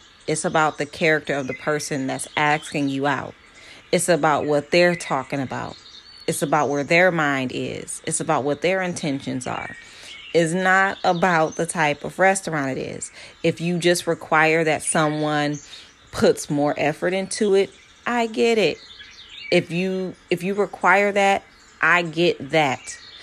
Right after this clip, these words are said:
But it shouldn't be about the cost. And a first date shouldn't be for you to gauge where someone is financially. That is very invasive.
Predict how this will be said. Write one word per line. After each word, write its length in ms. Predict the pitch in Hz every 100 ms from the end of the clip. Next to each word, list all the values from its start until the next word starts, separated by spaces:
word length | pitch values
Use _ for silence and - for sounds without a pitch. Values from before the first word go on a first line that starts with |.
| - -
But 120 | 180
it 60 | 175
shouldn't 300 | - 208 208
be 120 | 175
about 260 | 180 160 160
the 80 | 202
cost. 600 | 160 143 196 - - - - - - - 190
And 100 | 175
a 160 | 175
first 260 | 190 196 -
date 280 | 185 180 -
shouldn't 380 | - 160 165
be 140 | 160 170
for 140 | -
you 200 | 165 170
to 80 | 147
gauge 680 | 143 160 160 143 139 139 - - - -
where 220 | 160 170
someone 520 | 165 - 165 156 151 -
is 320 | 151 151 147
financially. 880 | - 151 151 147 151 - - - - - - - - -
That 280 | 190 196 202
is 160 | 196
very 480 | 160 180 214 190 160
invasive. 1040 | 165 170 156 - 180 285 - - 127 98